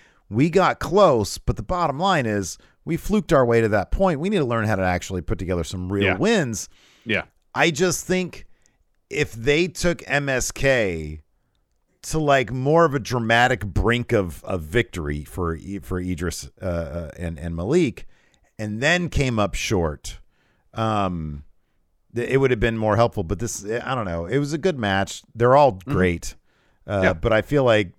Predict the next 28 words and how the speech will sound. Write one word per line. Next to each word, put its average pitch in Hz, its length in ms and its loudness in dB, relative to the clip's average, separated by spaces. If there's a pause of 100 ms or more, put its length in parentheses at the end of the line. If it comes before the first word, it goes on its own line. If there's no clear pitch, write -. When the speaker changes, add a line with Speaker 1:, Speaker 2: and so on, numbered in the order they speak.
(140)
Speaker 1:
you 117 140 -4
know, 90 200 -2
I, 117 140 -4 (180)
I, 123 220 2
I, 113 240 0
I - 40 8
hope 120 220 4
that 92 80 -6
they, 85 200 0
they 80 160 -4
pick - 260 -4
up 80 160 -8
that - 180 -10
thread 71 340 -10 (180)
later 71 380 -8
on. 71 140 -8
Speaker 3:
I 127 40 2
hope 139 160 0
so 98 120 -8
too. - 160 -14 (140)
I 95 80 -10
hope 87 180 -12
so 85 100 -14
too. - 180 -18 (960)
I 87 80 -4
hope 95 160 -6
so 95 120 -12
too. - 180 -12